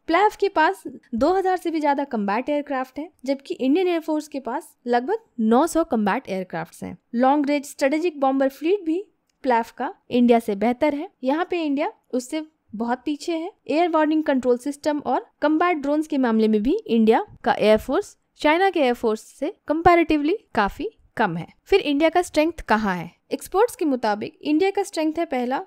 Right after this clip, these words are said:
उसका एक्सपीरियंस। इंडियन एयरफोर्स के पायलट्स जो हैं उन्हें hands on experience है in high altitude combat missions।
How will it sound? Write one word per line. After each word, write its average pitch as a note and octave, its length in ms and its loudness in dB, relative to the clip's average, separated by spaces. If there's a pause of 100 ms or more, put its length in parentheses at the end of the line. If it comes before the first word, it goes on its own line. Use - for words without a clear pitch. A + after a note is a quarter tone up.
(160)
उसका C4+ 240 -4
एक्सपीरियंस। G#3+ 720 -8
इंडियन A#3 240 0
एयरफोर्स A3+ 420 -4
के E4+ 100 -8
पायलट्स A3 500 -4
जो G#3 100 -8
हैं G3+ 160 -8 (560)
उन्हें F4+ 200 2
hands D#4 460 -2
on F4 120 -2
experience C#4 560 -4
है C4 240 -6
in D4+ 120 -2
high C4+ 420 -4
altitude B3+ 460 -6 (420)
combat B3+ 300 0
missions। F3 440 -10